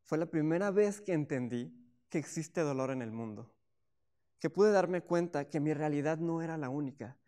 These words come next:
y que había personas que sufrían en otras partes del mundo. Hay una escena en particular que me impactó mucho, es donde Spielmann, el pianista, está refugiado, está escondido en un edificio que es precisamente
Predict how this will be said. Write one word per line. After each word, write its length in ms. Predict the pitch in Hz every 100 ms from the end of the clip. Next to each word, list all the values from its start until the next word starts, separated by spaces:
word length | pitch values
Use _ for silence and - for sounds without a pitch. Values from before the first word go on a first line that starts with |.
| _
y 100 | 151
que 120 | -
había 240 | 160 185 196
personas 680 | 175 147 160 160 190 214
que 100 | -
sufrían 440 | 139 135 - 143 170
en 140 | 151
otras 240 | 165 156
partes 340 | 147 151 135 143
del 120 | 123
mundo. 360 | 117 123 117 - - -
Hay 140 | 156
una 100 | 175
escena 280 | 175 - 180
en 60 | 185
particular 520 | 147 - 135 127 139
que 80 | 147
me 80 | 131
impactó 320 | 113 107 135
mucho, 340 | 135 143 220 - - - _ _ _ _ _ _ -
es 460 | 139 147 143 - -
donde 280 | 151 143
Spielmann, 460 | 123 - 185 202 175
el 100 | 139
pianista, 500 | 147 127 139 - 175 - _ _ _ -
está 320 | 135 - 135
refugiado, 640 | 147 - 147 - 165 185
está 140 | 170 156
escondido 560 | 143 143 131 147 196
en 80 | 190
un 120 | 175
edificio 480 | 175 143 127 160 170
que 100 | -
es 80 | 147
precisamente 1040 | - 165 151 156 170 160 160 - 143 123